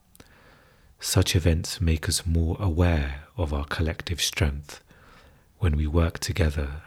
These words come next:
as one united human family. May we grow in unity, love, and understanding. The Lord's blessings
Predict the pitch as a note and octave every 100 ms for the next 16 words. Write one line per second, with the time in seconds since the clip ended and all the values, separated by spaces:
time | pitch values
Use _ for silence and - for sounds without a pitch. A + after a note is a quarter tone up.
0 | E2 - D#2 E2 D#2 D#2 D#2 D#2 D2 -
1 | D2 - _ _ - F2 D2 D2 - D2
2 | C2 C2+ C#2 _ _ _ - - - -
3 | - - - - - F#2 F#2+ F#2 - F#2
4 | F2+ F2 G2+ G2 D#2+ F#2+ G2+ F2 - C#2+
5 | C2+ C#2+ - - F#2 E2 E2 D#2+ - _
6 | - F2+ D2+ D2 C#2+ - C#2+ C2+ C2+ C#2
7 | _ _ _ _ _ - - - - -
8 | - - - E2 F2 E2+ - - F2 D#2+
9 | - C#2 C#2 C#2+ - - -